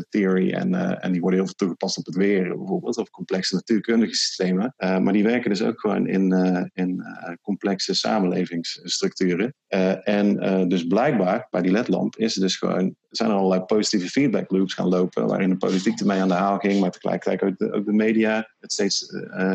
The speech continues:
het steeds bekender werd, eh, gemaakt door de media, waar consumenten het uiteindelijk ook, eh, eh, prettig vonden. En daardoor weer, eh, de media aanzwengelden van, eh, ja, consumenten willen het, dus we gaan er meer over schrijven. Dus je krijgt dan allemaal van die,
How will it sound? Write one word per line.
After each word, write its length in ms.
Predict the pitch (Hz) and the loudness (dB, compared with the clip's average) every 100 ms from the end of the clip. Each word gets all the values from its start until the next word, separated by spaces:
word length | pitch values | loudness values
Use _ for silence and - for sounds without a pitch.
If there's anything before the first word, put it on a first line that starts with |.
| 95 | -2
het 180 | 98 | -4
steeds 220 | - 101 - | -4 -4 -4
bekender 360 | - 107 98 | -4 -2 0
werd, 280 | 92 92 - | 0 -4 -6
eh, 180 | 92 90 | -8 -8
gemaakt 360 | 87 95 92 90 | -6 -2 0 0
door 80 | |
de 80 | 90 | 0
media, 560 | 92 104 107 104 107 107 | 2 2 2 2 0 -2
waar 100 | 90 | -6
consumenten 560 | - 92 95 101 95 | -10 -4 -2 -2 -2
het 120 | 92 - | -4 -4
uiteindelijk 440 | 92 95 92 117 | -6 -6 -4 -2
ook, 200 | 117 - | -2 -2
eh, 200 | 113 107 104 _ | -2 -2 -4 _
eh, 200 | - 104 98 | -6 -4 -4
prettig 320 | - 107 - | -2 -4 -4
vonden. 420 | - 107 104 110 110 - _ | -4 0 2 0 -4 -20 _
En 180 | - 95 | -4 0
daardoor 380 | 92 95 92 95 | 2 2 2 2
weer, 340 | 95 98 90 92 | 2 2 0 0
eh, 100 | 92 | 0
de 120 | 87 | 0
media 320 | 92 101 101 | 0 2 0
aanzwengelden 600 | - 98 92 95 95 92 | 0 0 0 0 2 0
van, 220 | 87 90 92 | -2 -2 -2
eh, 180 | 92 92 | -4 -6
ja, 80 | |
consumenten 540 | 90 101 92 98 98 95 | -12 -10 -4 -2 -4 -4
willen 220 | 101 95 | -2 0
het, 100 | 92 | -2
dus 140 | 90 | -4
we 60 | - | -6
gaan 140 | 98 | -4
er 60 | 92 | -2
meer 200 | 95 92 | 0 -2
over 140 | 92 - | -4 -4
schrijven. 340 | - 110 120 | -2 -2 -2
Dus 120 | 107 - | -4 -8
je 60 | |
krijgt 320 | - 110 110 | -4 -2 -2
dan 100 | - | -4
allemaal 320 | 101 101 98 92 | -2 -2 -2 -4
van 180 | 98 | -2
die, 140 | 95 | 0